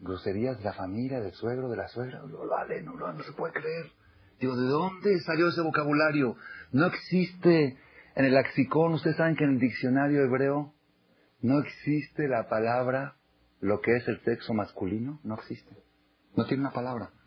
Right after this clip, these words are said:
El sexo femenino tampoco. Es el único lenguaje en el mundo que no hay una palabra que diga el sexo masculino o femenino. ¿Cómo se llama el sexo fe-, masculino? Brit Milá.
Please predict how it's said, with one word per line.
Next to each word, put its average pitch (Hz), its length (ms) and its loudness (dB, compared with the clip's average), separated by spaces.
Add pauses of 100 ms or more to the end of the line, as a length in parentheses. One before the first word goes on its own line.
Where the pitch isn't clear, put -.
El 95 120 2
sexo 117 220 2
femenino 110 360 2
tampoco. 104 480 -6 (400)
Es 123 180 4
el 143 160 8
único 196 400 12
lenguaje 175 680 12
en 170 60 12
el 165 120 12
mundo 240 680 12 (240)
que 135 140 8
no 151 80 10
hay 175 100 10
una 165 260 4
palabra 160 720 4 (280)
que 110 80 2
diga 123 200 2
el 110 120 0
sexo 117 320 -4
masculino 104 440 -2
o - 40 -8
femenino. 92 280 -4 (220)
¿Cómo 147 180 6
se 147 80 2
llama 131 140 6
el 107 80 0
sexo 110 240 -4
fe-, 101 240 -2
masculino? 104 540 0
Brit 104 240 0
Milá. 101 320 -2